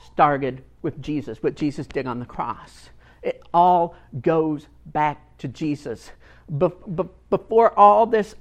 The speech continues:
other stuff that is so important now, that is so part of your, your, your, your Christian life now, before all of that, there was a moment when it was just you and Jesus and what Jesus did for you,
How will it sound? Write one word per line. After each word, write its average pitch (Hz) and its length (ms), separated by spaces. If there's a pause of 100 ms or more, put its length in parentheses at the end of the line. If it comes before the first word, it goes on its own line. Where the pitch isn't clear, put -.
(100)
other 214 280
stuff 202 320
that 190 100
is 151 120
so 233 240
important 208 560
now, 185 420 (200)
that 175 100
is 170 160
so 220 400
part 214 480
of 170 200
your, 170 240 (220)
your, 180 220
your, 180 200 (140)
your 175 160
Christian 220 500
life 196 240
now, 196 200
before 196 440 (140)
all 220 340
of 170 140
that, 143 300 (140)
there 202 100
was 226 140
a 214 60
moment 208 440
when 185 120
it 185 40
was 165 160
just - 320 (100)
you 277 500 (600)
and 180 200
Jesus 160 680 (380)
and 190 80
what 165 160
Jesus 196 400
did 151 420
for 160 80
you, 120 220